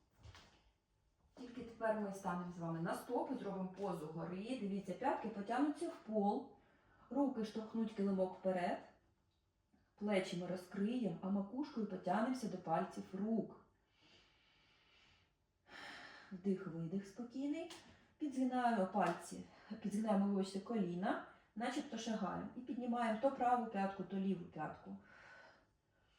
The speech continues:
Ось так ми пошагаємо. Раз, два.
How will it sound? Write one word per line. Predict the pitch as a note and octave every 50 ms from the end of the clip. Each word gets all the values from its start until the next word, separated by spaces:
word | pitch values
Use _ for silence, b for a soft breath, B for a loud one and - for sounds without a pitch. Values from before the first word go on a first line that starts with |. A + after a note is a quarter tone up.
| b b b b b b b b b b b _
Ось | F#3 E3+ -
так | - F3+ E3+ E3 - -
ми | G3+ G3 F3
пошагаємо. | E3+ - - F#3+ F#3 F3 - - F3+ E3+ E3 - E3+ E3 E3 F#3 A3+ C#4+ D#4 D#4 G#3
Раз, | G3+ B3 C#4+ - - -
два. | F3+ - - D#3 D#3 F3